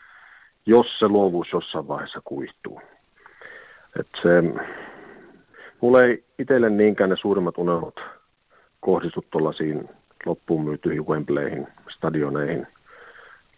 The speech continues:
ö, livekeikkoihin ylipäänsä. Ne ehkä menee enemmän sen, ö, sinne luovuuden puolelle. Eli toivottavasti se paras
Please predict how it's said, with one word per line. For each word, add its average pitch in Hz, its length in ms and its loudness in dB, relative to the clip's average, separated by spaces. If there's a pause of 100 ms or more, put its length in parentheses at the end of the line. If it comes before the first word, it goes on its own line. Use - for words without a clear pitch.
(340)
ö, 71 260 -6 (200)
livekeikkoihin 90 680 0
ylipäänsä. 85 560 -2 (420)
Ne 82 220 -10
ehkä 80 260 -10 (520)
menee 92 260 2
enemmän 90 280 2
sen, 85 200 -4 (200)
ö, 90 340 -4
sinne 82 320 -6 (220)
luovuuden 78 600 -4
puolelle. 73 440 -8 (800)
Eli 85 120 -6
toivottavasti 113 580 4
se - 100 -8
paras 120 280 2